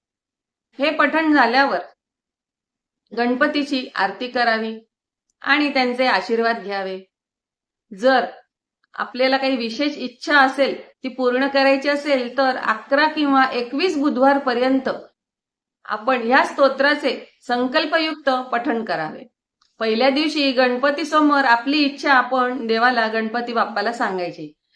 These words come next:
आणि ती पूर्ण करण्याची गणपती बाप्पाला आपण विनंती करायची आणि आपली काय इच्छा आहे ती सांगून गणपती बाप्पाला विनंती करून नंतर त्या स्तोत्राचे आपण पठण करावे.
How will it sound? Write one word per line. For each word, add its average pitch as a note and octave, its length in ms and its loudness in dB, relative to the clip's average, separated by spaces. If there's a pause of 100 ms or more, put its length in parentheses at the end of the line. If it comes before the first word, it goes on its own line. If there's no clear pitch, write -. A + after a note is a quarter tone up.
(220)
आणि D#4+ 300 2
ती D#4+ 140 -6
पूर्ण D4 440 0
करण्याची D4 680 0 (400)
गणपती B3 380 -2
बाप्पाला C#4+ 420 2
आपण C#4 280 2
विनंती C4+ 440 0
करायची D#3+ 540 -8 (1040)
आणि D4 260 0
आपली C4+ 240 0
काय D4 220 0
इच्छा C#4+ 340 0
आहे C4 260 0
ती C#4 100 -4
सांगून C4 540 0
गणपती A#3 420 -4
बाप्पाला C4 380 0
विनंती C#4 460 0
करून C4+ 400 2
नंतर B3+ 380 0
त्या C#4+ 220 -2
स्तोत्राचे B3+ 460 -4
आपण C4 360 -2
पठण B3+ 400 -6
करावे. E3+ 380 -8